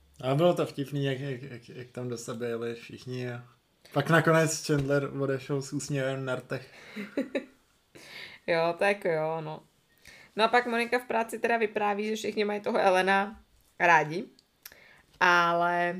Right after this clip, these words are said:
Speaker 2: ona ho zase tak ráda teda nemá. A mně se hrozně líbí, jak i ta, ta druhá kuchařka říká, že jako, aby se s ním rozešla, že to určitě to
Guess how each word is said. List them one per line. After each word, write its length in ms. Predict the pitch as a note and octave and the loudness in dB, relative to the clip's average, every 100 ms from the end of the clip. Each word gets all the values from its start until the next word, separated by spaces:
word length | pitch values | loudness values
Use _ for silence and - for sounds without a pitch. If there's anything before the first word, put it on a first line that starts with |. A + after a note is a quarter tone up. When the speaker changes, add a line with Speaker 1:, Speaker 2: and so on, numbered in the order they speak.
| F#3+ _ - | -10 _ -4
Speaker 2:
ona 340 | F#3 F#3+ G#3+ | 2 4 4
ho 340 | A#3 F#3+ A#3+ | 2 0 -2
zase 280 | G#3 G#3 G#3 | -4 -2 -4
tak 300 | G#3 A3 - | -4 -8 -2
ráda 300 | F3+ E3 F3 | 2 2 2
teda 200 | F#3 F#3+ | -2 -2
nemá. 440 | A#3 D#3+ D3+ - - _ _ - - _ - | -2 0 -2 -4 -12 _ _ -20 -20 _ -6
A 80 | G3+ | -2
mně 180 | G3+ | 0
se 100 | G#3 A#3 | 0 0
hrozně 340 | - A#3+ A3 | 0 2 0
líbí, 280 | G3+ G3 A3+ | 0 -4 4
jak 200 | A#3 G3 | 6 6
i 60 | G3+ | 2
ta, 340 | - G3+ G3 | 0 2 2
ta 140 | G3 G3 | 2 -2
druhá 500 | F#3+ F#3+ A3 F#3+ F#3+ | 0 2 4 4 4
kuchařka 520 | F#3+ F#3 F#3 - G3+ | -2 0 -2 0 -2
říká, 400 | G3 F#3+ F3+ F3 | -2 -2 2 2
že 120 | F3 | 2
jako, 460 | F#3 - G3 G3 F#3+ _ _ - | -4 -2 0 0 -2 _ _ -8
aby 240 | - F#3 F#3+ | -4 0 -2
se 180 | - F#3 | -2 -10
s 100 | - | -8
ním 220 | G3 F#3+ | -6 0
rozešla, 400 | F#3+ G3 G3+ F#3 | 0 0 -2 -2
že 120 | F3 | -2
to 160 | F#3 - | -2 -2
určitě 360 | - F3 F#3+ | -4 -4 -4
to 280 | F#3+ E3 | -4 -4